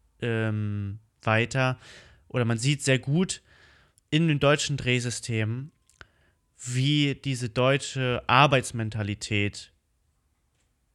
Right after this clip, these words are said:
so kursiert. Das bedeutet, das deutsche Drehsystem ist so gedacht für, ich würd jetzt mal sagen, zehn bis sechzig Leute am Set und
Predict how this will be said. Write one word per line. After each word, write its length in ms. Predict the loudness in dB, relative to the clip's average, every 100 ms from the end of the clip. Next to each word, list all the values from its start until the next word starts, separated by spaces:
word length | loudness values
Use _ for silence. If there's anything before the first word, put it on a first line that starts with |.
| _ _ _ _
so 480 | -8 -2 -2 -2 -6 _ _ _ _ -8
kursiert. 680 | -4 -4 -4 -4 -4 -8 _ _ _ _ _ _ -8
Das 140 | -4
bedeutet, 560 | 0 4 4 4 -2 -6 -20 -20 -8
das 160 | -8
deutsche 380 | 2 2 2 -4 -8 -12
Drehsystem 720 | 0 4 4 0 -2 -2 -2
ist 220 | -4 -8
so 420 | -4 -2 0 -2 -6 _
gedacht 460 | -6 4 4 4 -2
für, 300 | -8 -4 -4
ich 160 | -2 -4
würd 100 | -4
jetzt 180 | -4
mal 100 | -4
sagen, 340 | 0 2 2 -2
zehn 340 | -2 0 0
bis 160 | -2 -2
sechzig 560 | -2 -2 -8 -8 -8
Leute 680 | 0 4 4 4 0 -2 -2 -4
am 140 | -4
Set 400 | -2 -2 -2 -6 _ _ _ _ _ -20 -20 -20 -20 -20 -20 -20 _ _ -2
und 680 | 2 4 4 2 0 -4